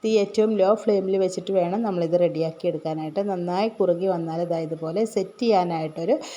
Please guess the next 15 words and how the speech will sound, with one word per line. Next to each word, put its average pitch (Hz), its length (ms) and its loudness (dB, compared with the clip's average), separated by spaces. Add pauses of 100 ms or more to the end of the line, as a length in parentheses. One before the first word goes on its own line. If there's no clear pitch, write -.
(280)
കേക്കിൻ്റെ 254 560 4
പാത്രമാണ് 190 540 4
എടുത്തിട്ടുള്ളത്. 175 560 0
ഇതിലേക്ക് 170 360 -2
ഇതാ 170 180 0
ഇതുപോലെ 170 420 0 (120)
വെച്ച് - 240 -4
കൊടുത്തിട്ടുണ്ട്. 170 640 -2 (1300)
എന്നിട്ട് 208 300 2
ഒന്ന് 226 220 0
ചൂടാറിയ 208 520 4 (100)
ശേഷം 185 360 0
നമ്മളിത് 180 280 0 (100)
ഫ്രിഡ്ജിൽ 190 360 2 (100)
വെച്ചിട്ട് 185 300 0